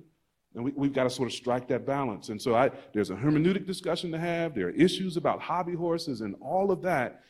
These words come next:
But I wanna commit, I wanna encourage us to trust the book and study the book line upon line, precept upon precept, learn about hermeneutics, talk with folks who differ. Romans fourteen, accept one another,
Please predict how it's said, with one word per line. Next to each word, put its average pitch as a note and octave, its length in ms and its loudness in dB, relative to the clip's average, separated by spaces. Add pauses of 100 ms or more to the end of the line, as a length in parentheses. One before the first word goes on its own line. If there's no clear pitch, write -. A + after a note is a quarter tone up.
(220)
But G#2 80 -12
I B2+ 80 0
wanna F3 220 -2
commit, D3 420 -8
I B2 60 -8
wanna D#3+ 220 0
encourage D3 680 -2
us A#2 220 -2
to G#2+ 120 -8 (240)
trust D3 480 -4
the A2+ 80 -6
book B2 540 -2 (540)
and A#2+ 120 -6
study C3+ 280 4
the C#3 80 0
book C#3 240 6
line B2+ 220 2
upon C#3 260 -2
line, C#3 240 -2
precept C#3 380 -4
upon C#3 280 -6
precept, D3 440 -8
learn A2 200 0
about C#3 220 4
hermeneutics, D3+ 560 -4 (240)
talk B2 240 4
with D3 140 -2
folks D#3+ 220 4
who E3+ 100 -2
differ. E3+ 520 0 (800)
Romans C3+ 320 2
fourteen, C#3 580 -4
accept A#2 600 -6
one C3+ 220 -8
another, C#3+ 380 -8